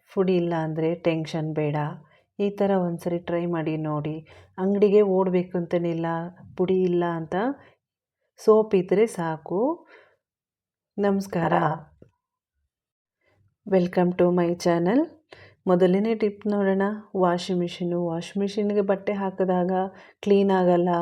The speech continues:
ಮತ್ತೆ ಇದ್ ನೋಡಿ ತುಂಬ ಗಲೀಜಾಗಿದೆ ಅಂದ್ರೆ ಯಾವ ಥರ ಕ್ಲೀನ್ ಮಾಡೋದು ಅಂತ ನೋಡೋಣ. ಟಬ್ಬಲ್ಲೆಲ್ಲ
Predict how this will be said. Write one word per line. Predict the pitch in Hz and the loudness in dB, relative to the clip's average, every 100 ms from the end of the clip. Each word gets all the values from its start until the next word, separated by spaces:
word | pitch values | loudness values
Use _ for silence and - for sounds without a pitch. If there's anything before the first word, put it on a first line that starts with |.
| 180 170 | 0 -2
ಮತ್ತೆ | - 180 233 247 - - _ - 185 | -2 -2 -2 -6 -14 -20 _ -4 -2
ಇದ್ | 175 180 | 0 0
ನೋಡಿ | 180 196 202 | 2 2 0
ತುಂಬ | 175 180 185 196 175 | -2 0 2 2 2
ಗಲೀಜಾಗಿದೆ | 175 175 180 170 170 170 165 | 2 2 2 2 0 -2 -2
ಅಂದ್ರೆ | 175 226 254 190 | -2 0 0 0
ಯಾವ | 170 170 170 | 0 0 -2
ಥರ | 170 170 | -4 -4
ಕ್ಲೀನ್ | 175 165 165 | -4 -4 -4
ಮಾಡೋದು | 165 165 165 | -2 -4 -4
ಅಂತ | 175 165 | -4 -4
ನೋಡೋಣ. | 165 160 165 247 311 - _ _ _ - _ _ _ _ _ _ - | -2 -2 -2 -2 -2 -8 _ _ _ -20 _ _ _ _ _ _ 2
ಟಬ್ಬಲ್ಲೆಲ್ಲ | 202 185 208 190 185 180 | 2 4 2 4 2 2